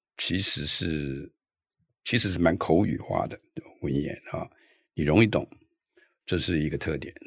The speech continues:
然后另外一个特点呢，你在，尤其是你初次接触的时候啊，对你，对有些事情也有很大的冲击。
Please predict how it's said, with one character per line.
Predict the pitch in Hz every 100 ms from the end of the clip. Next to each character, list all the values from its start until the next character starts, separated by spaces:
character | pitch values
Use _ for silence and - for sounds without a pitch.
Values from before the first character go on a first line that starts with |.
| - _
然 | - 82
后 | 123
另 | 139 160
外 | 147
一 |
个 | 117
特 | 123 98
点 | 80 76
呢， | 73 - _ _ _ _ _ _ _ _
你 | 82
在， | 80 123 110 107 - - - -
尤 | 117
其 | 101
是 | 95
你 | 80
初 | - - 127
次 | - 104
接 | 101 104
触 | 104 104
的 | 76
时 | - 90
候 | 87 76 -
啊， | - - - - - _ _ _
对 | 127 98
你， | 64 69 - _ _ _ _ _ _ -
对 | 113 82
有 |
些 | 71 95
事 | -
情 | 80
也 | 76
有 | 82 71
很 | - -
大 | 90
的 | 80
冲 | - 120 120
击。 | 131 - 90